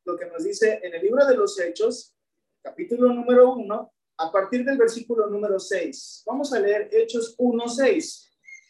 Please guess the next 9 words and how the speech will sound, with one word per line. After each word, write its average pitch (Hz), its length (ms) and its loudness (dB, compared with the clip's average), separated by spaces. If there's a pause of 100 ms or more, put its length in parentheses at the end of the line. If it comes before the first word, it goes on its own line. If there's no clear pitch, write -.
(260)
Dice 226 220 4
la - 160 6
palabra 190 300 2
de 190 100 0
Dios 180 180 -6
de 190 100 -2
la 165 100 0
siguiente - 400 -8
manera. 202 500 0